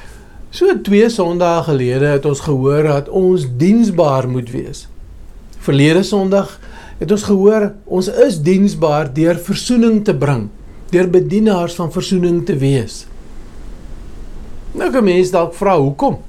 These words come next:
Hoekom moet ek hierdie goed doen? Veral in hierdie tyd, is hierdie nie eerder 'n tyd om myself en my mense te beskerm nie?"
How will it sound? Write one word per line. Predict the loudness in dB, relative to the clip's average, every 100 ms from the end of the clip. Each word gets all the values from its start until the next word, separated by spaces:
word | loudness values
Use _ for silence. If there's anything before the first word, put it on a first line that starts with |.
| -18 -16 -14 -4
Hoekom | -2 2 2
moet | 4
ek | 2
hierdie | 0 2 0
goed | 0 0
doen? | 0 -2
Veral | -4 -4 0 0 -2 -6 -16 -16 -4
in | 0
hierdie | 2 2 0
tyd, | 0 -2 0
is | 0
hierdie | 2 2 2
nie | 0 2
eerder | 2 2 2 0
'n | -4
tyd | -2 -2 -2 -12 -16 -14 -14 -4
om | 0
myself | 0 0 0 2 4 2 -4 -4
en | 0 2
my | 2
mense | 2 2 2 2 0
te | 0
beskerm | -2 -2 0 0 0 -2
nie?" | -4